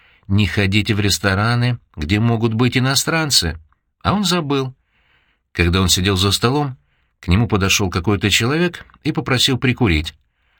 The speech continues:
А это оказался американец, которого вела служба наружного наблюдения К Г Б. Для наружки это был контакт иностранца с советским гражданином. По инструкциям следовало провести оперативное мероприятие,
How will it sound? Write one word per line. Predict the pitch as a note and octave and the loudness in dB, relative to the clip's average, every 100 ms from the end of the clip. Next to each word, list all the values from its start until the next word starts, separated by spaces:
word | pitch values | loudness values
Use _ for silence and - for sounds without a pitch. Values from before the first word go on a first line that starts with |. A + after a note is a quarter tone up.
| _ - | _ -4
А | E2 | 0
это | F2+ | 0
оказался | F2+ G2 G2+ F2+ G#2 | 0 0 2 0 0
американец, | A2+ C#3 C3 C#3+ F#2+ E2 - _ _ _ - | 0 -2 -2 0 0 -2 -4 _ _ _ -4
которого | E2 G#2+ G#2 | -2 2 2
вела | G2+ G#2 | 2 0
служба | F2+ G#2 A2 A2+ | 0 0 0 0
наружного | G2+ F2+ F2+ F#2+ | 0 0 0 2
наблюдения | F#2 E2+ F2+ F#2+ F#2+ G2 | 2 0 0 2 2 0
К | A#2 | 0
Г | B2 C#3+ | -2 0
Б. | F2+ D2 - _ _ _ _ _ _ _ _ _ _ _ | -2 -2 -16 _ _ _ _ _ _ _ _ _ _ _
Для | F2+ B2+ | 0 2
наружки | E3+ A#3 G#3+ G#3+ G3+ - _ _ _ _ | 2 2 2 0 -2 -6 _ _ _ _
это | F#3+ F#3+ | -2 0
был | D#3+ D3 | 0 0
контакт | C#3 C#3 B2+ C3+ C3+ | 0 -2 -2 -2 -2
иностранца | C3 C3 E3+ F3+ E3 D#3 | -2 0 0 0 0 0
с | |
советским | - C#3 D3+ - D3 | 0 0 0 -2 -2
гражданином. | D3 D3 C#3+ D#3+ A2 D#2 D2+ D#2+ _ _ _ _ _ _ _ | -2 -2 0 0 0 0 -4 -10 _ _ _ _ _ _ _
По | E2 | 0
инструкциям | E2 - G#2+ G2+ F2 E2+ | 2 0 -2 0 0 0
следовало | F#2+ F#2 F#2+ F2+ | 0 0 0 0
провести | F#2 F2 - F#2 | 0 0 0 -2
оперативное | E2+ F2 E2+ F#2 F#2 | 0 0 0 0 0
мероприятие, | F#2 G#2 G#2 D#3 C3 D#2+ E2 D#2 | 0 0 0 0 0 0 -2 -4